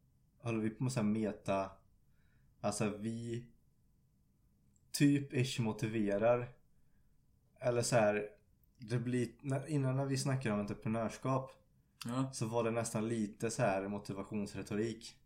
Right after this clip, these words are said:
Speaker 2: Ja.
Speaker 1: Och så sen så snackar vi skit om <laughs> motivation på,
Speaker 2: Ja, nej, alltså jag
Speaker 1: fast vi har inte lika klyschig motivation.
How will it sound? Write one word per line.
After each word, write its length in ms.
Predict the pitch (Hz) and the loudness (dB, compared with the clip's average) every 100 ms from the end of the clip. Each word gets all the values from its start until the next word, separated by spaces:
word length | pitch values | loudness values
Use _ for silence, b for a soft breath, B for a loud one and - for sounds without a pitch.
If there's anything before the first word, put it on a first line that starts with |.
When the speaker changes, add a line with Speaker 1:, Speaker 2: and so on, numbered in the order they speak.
| _ | _
Speaker 2:
Ja. 360 | 123 123 131 B B B _ | -4 -4 -4 B B B _
Speaker 1:
Och 140 | 110 101 | -4 -2
så 200 | 117 107 | 0 0
sen 240 | 117 107 | 0 -2
så 520 | - 117 113 107 101 - | 0 0 2 0 -4 -10
snackar 340 | - 110 113 | -6 -2 -2
vi 100 | 101 | -2
skit 520 | - 120 113 110 - 113 | -2 -2 -2 -4 -6 -4
om 200 | 101 101 - - 147 143 | -4 -6 -12 -6 6 6
<laughs> 500 | 131 165 - - 131 | 10 10 8 6 6
motivation 600 | 156 - 139 139 - 147 | 6 8 8 8 6 6
på, 60 | 131 | 10
Speaker 2:
Ja, 220 | 165 170 131 - | 10 10 6 2
nej, 300 | 131 180 175 151 | 6 8 8 8
alltså 140 | 170 | 4
jag 200 | 175 - | 2 6
Speaker 1:
fast 160 | 160 139 | 10 12
vi 60 | |
har 160 | 170 180 | 12 12
inte 160 | 175 151 | 12 12
lika 200 | 143 135 | 12 10
klyschig 480 | 143 165 - - 156 | 10 6 6 6 8
motivation. 460 | 156 151 147 135 | 10 10 10 8